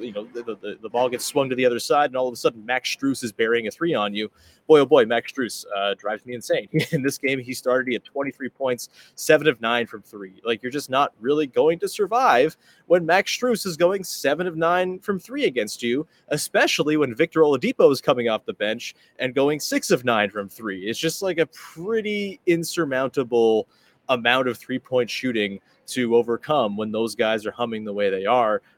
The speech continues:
Uh, eighteen of thirty-eight overall for the Heat in this one, and, and the Raptors just couldn't keep pace. Um, you know, we'll get into some thoughts on the Raptors offense in this one in the box court notes section. We'll run through some guys and some thoughts, but,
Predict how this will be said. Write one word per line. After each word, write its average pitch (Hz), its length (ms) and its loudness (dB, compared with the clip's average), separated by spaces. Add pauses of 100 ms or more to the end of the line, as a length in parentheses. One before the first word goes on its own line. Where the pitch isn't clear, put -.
Uh, 104 160 -2
eighteen 175 400 0
of 147 120 0
thirty-eight 127 520 -2
overall 107 520 0
for - 160 -14
the 95 120 -8
Heat 117 200 -10
in 104 80 -16
this 95 220 -14
one, 95 360 -10
and, 101 340 -12
and 107 100 -12
the 104 40 -6
Raptors 107 280 -6
just 104 160 -14
couldn't 117 180 -6
keep 117 200 -10
pace. 156 360 2 (340)
Um, 101 400 0
you 120 80 -8
know, 120 80 6
we'll 139 120 4
get 156 200 6
into 156 300 4
some 143 260 -2
thoughts 139 320 0
on 139 60 -8
the 127 60 2
Raptors 127 340 -2
offense 131 360 0
in 123 60 -16
this 123 160 -10
one 131 140 -2
in 117 40 -6
the 101 80 -4
box 117 240 -2
court 127 220 -2
notes 127 160 0
section. 127 320 -2
We'll 104 100 -4
run 120 220 0
through 123 260 -8
some 117 200 -14
guys 117 420 0
and 110 80 -18
some - 160 -20
thoughts, 123 440 -2
but, 107 200 0